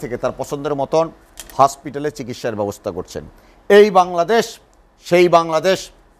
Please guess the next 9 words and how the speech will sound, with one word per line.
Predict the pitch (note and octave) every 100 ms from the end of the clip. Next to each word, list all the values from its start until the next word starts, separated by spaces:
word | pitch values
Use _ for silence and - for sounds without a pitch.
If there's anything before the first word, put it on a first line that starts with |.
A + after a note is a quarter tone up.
| _
দুই | B2 D#3
হাজার | D#3+ D#3+ -
চার | D3+ D3
সালের | D#3+ D#3 D3
একুশে | D3+ C#3+ E3
আগস্ট | E3 D3+ -
গ্রেট | D3 F3+
হামলা, | D3 F3 A#2+ - _ _ -
আমাদের | C#3+ D3+ D3+